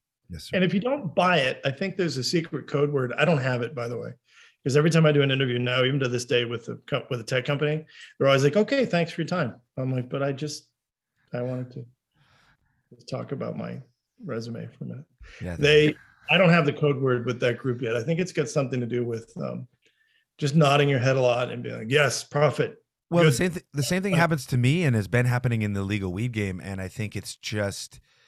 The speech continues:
Speaker 1: it's this model of if you're the, the, you know, the lucky guy whose dad or, or good friend has a twenty million dollars and you're a genius, you're the next Steve Jobs, and you get all of the money and all of the vacation time, and you get to go eat,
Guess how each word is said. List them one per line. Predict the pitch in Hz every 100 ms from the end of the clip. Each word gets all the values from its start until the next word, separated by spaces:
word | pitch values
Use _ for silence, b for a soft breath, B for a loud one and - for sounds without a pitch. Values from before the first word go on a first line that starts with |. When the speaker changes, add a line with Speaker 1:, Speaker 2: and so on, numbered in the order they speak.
| b b b b b
Speaker 1:
it's | - 123
this | 123 -
model | 107 104 117 123
of | 101 95
if | 95 -
you're | 104 113 110 110 110
the, | 104 107 98 95
the, | 95 101
you | 95 107
know, | 87
the | 85
lucky | 98 110 123
guy | 110 107 101 101
whose | 92 95 95 85
dad | 85 104 101 104 110 113
or, | 98 95 90 87
or | 95 92
good | 80 101
friend | 104 104 92
has | 95
a | 87
twenty | 101 95
million | 95 104
dollars | 107 90 95 87
and | 85
you're | 80 95
a |
genius, | 104 98 92 90 101
you're | 98
the | 90
next | 95 -
Steve | 110 107
Jobs, | 92 92 76 92 - - _ _ _ _ _ _ -
and | 92 90 80
you | 101
get | 98 110
all | 107 117
of | 107
the |
money | 113 110 107
and | 107
all | 98 107
of |
the | 104
vacation | 107 95 104 - 104
time, | 101 95 95
and | 90
you |
get | 82 92
to | 92
go | 95 92
eat, | 98